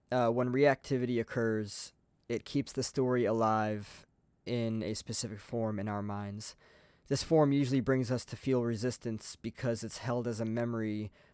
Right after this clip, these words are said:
of the event, a memory of an event that we didn't want to have happen in the first place. Therefore, we feel that we are unable to accept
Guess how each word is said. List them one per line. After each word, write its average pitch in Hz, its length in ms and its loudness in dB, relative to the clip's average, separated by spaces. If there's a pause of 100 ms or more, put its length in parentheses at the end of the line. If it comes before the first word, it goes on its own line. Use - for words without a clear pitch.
(120)
of 104 240 0
the 104 220 -2
event, 101 480 -4
a - 60 -4
memory 113 560 -2
of 104 680 -4 (200)
an 113 120 -2
event 104 540 -4
that 107 260 0
we 110 120 -4
didn't 92 300 -6
want 98 200 -4
to 104 160 -6
have 104 320 -6
happen 101 500 -4
in 95 180 -6
the 87 80 -6
first - 340 -8
place. - 400 -10 (760)
Therefore, 156 440 8
we 131 160 2
feel 135 340 4
that 120 120 2
we 123 140 2
are 113 140 6
unable 120 260 2
to - 160 -4
accept - 640 -4